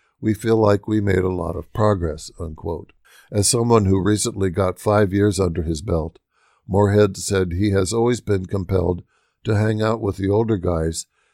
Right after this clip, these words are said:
and hear the tales they have to tell. Quote, "I love hanging out in the kitchen table with some of the crews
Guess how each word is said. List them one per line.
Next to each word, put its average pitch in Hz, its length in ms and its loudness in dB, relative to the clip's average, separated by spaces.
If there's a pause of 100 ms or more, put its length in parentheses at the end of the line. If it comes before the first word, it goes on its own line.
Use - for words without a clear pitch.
(120)
and 104 180 -4
hear 113 240 2
the 113 120 -2
tales 90 600 0
they 98 200 0
have 80 280 -6
to 95 100 -12
tell. - 460 -10 (420)
Quote, 98 260 2
"I 98 100 0
love 107 280 2
hanging 98 420 2
out 92 200 2
in 87 100 -2
the 85 80 -4
kitchen 95 360 -2
table 85 500 0 (340)
with 90 280 -4 (120)
some 107 280 2
of 92 100 4
the 87 80 0
crews 87 520 0